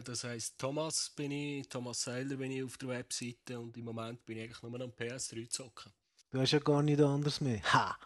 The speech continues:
Speaker 1: Ich hätte noch einen Cube, wo man steht, Arsch.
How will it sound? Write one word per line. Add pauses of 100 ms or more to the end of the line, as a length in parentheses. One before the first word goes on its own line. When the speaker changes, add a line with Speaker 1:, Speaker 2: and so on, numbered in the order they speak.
(220)
Speaker 1:
Ich
hätte
noch
einen
Cube,
wo
man
steht,
Arsch.